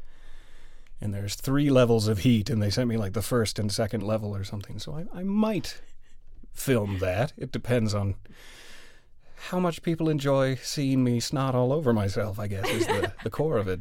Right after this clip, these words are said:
Speaker 2: Is this on Facebook or what?
Speaker 1: I think it was on Facebook. I'm trying to think. I must have put it on Twitter,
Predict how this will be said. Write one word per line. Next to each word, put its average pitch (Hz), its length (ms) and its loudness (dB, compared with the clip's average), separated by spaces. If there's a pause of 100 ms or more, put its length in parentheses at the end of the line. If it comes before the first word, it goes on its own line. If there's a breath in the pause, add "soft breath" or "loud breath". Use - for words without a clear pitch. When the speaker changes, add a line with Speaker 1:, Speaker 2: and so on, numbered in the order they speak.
Speaker 2:
Is 123 100 -8
this 165 140 -2
on 160 140 2
Facebook 190 540 -4
or 110 220 0
what? 113 280 -6 (420 soft breath)
Speaker 1:
I - 60 -10
think - 240 -2
it 262 100 -4
was 185 400 -2
on 208 160 0
Facebook. 226 600 0 (840 loud breath)
I'm 131 120 -6
trying 185 360 -6
to 160 40 0
think. 160 460 -6
I 127 60 -2
must 156 220 -2
have 131 80 -10
put 143 100 -2
it 131 100 0
on 117 160 2
Twitter, 120 580 -2